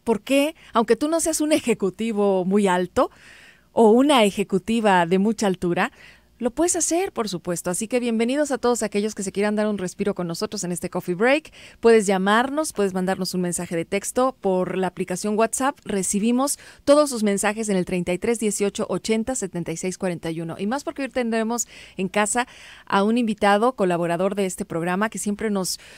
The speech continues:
nos ayuda a entender mejor cómo mejorar en todos sentidos, en nuestra, en nuestro trabajo, en nuestra vida personal.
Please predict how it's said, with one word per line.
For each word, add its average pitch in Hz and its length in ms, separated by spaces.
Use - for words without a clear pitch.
nos 196 160
ayuda 254 280
a - 20
entender 240 420
mejor 208 500
cómo 226 540
mejorar 185 760
en 208 200
todos 294 340
sentidos, 185 480
en 190 80
nuestra, 185 880
en 185 140
nuestro 190 300
trabajo, 247 560
en 226 160
nuestra 180 520
vida 208 260
personal. 202 600